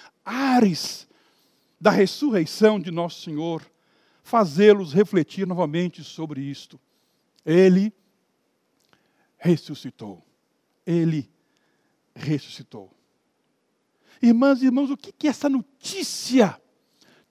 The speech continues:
traz? O que é que este fato incontestável,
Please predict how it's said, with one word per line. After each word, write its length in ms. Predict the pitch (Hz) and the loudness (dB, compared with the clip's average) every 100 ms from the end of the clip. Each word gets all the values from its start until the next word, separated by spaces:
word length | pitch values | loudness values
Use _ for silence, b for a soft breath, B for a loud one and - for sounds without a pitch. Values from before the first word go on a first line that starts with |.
| _ _ _ | _ _ _
traz? 640 | 247 269 277 214 139 - | 2 2 2 -2 -6 -12
O 60 | 233 | -8
que 140 | - | 0
é 60 | 359 | 0
que 160 | - | 4
este 300 | 302 277 - | 4 4 -2
fato 880 | 190 - - 196 294 - _ - 214 B B | -12 -14 -16 -6 -4 -6 _ -10 -10 B B
incontestável, 1300 | 311 349 - 294 262 269 208 - - 285 302 247 254 | 4 4 -4 -2 0 0 -2 -2 -4 0 2 2 -2